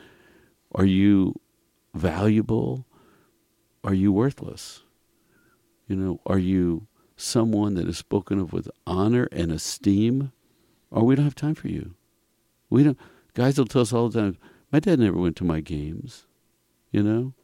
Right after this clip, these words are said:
"My dad was out with his friends all the time," or, "Well, my dad didn't talk to me much. They, mom and dad fought all the time. I went to my room." I mean, you hear all kinds of stories. Every one of those,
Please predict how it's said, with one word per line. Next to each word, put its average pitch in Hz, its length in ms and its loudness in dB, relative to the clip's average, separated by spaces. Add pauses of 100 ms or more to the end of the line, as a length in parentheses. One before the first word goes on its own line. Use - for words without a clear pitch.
(460)
"My 151 100 0
dad 143 260 4
was 101 180 2
out 113 140 4
with 107 100 0
his 95 160 0
friends 90 360 -2
all 82 120 -2
the 85 80 -8
time," 95 380 -4
or, 92 120 -6 (520)
"Well, 101 140 4
my 107 160 4
dad 135 180 -2
didn't 92 200 -4
talk 78 280 -8
to 90 100 -8
me 87 120 -2
much. 82 500 -8 (380)
They, 101 160 4
mom 104 320 2
and 95 60 2
dad 90 180 -2
fought 87 220 -2
all 82 120 -4
the 85 60 -6
time. 98 260 -2
I 87 40 0
went 87 120 -2
to 85 80 -10
my 85 100 -4
room." 85 360 -8
I - 200 -20
mean, 120 140 4
you 123 60 2
hear 139 120 0
all 131 160 -2
kinds 110 320 0
of 78 120 -2
stories. 85 760 -6 (1400)
Every 113 240 4
one 120 280 4
of 101 120 2
those, 90 520 -4